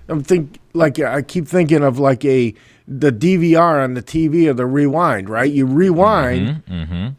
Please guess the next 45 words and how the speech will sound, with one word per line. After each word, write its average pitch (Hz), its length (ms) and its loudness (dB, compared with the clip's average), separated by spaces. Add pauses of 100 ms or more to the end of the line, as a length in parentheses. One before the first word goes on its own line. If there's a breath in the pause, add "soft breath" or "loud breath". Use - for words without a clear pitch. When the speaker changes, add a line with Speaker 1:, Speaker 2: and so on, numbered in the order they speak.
Speaker 1:
but 151 340 0
you're 175 340 0
in 151 220 -2
real 160 240 4
life 175 340 0
there, 139 300 0
and 135 140 -4
you 151 80 -4
just 139 320 -8
change 139 320 -4
what 147 160 -2
you 175 140 -4
do 254 200 2
next 123 320 -4
time. - 320 -16
Speaker 2:
Nope, 92 280 -4
not 110 200 0
this 101 140 -6
Speaker 1:
As 143 240 -2
Speaker 2:
time. - 140 -18 (180)
You're 98 160 -2
just 135 320 2
Speaker 1:
Oh, 104 40 0
Speaker 2:
looking. 92 220 -4
Speaker 1:
okay. - 220 -16
Speaker 2:
You're 90 140 -4
just 104 260 -2
Speaker 1:
All 92 60 -4
right. 82 180 -6
Speaker 2:
looking. 76 180 -12 (760 loud breath)
Yeah. 80 140 -6
Speaker 1:
All 110 40 -2
right. 95 220 -6
So 185 220 4
then 185 200 -2
what 226 260 -2
the, 196 80 0
what 180 360 0
would 170 260 -2
the 165 120 0
use 165 320 -4
of 160 60 -8
the 160 80 -2
pause 226 420 -2
be? 101 280 -10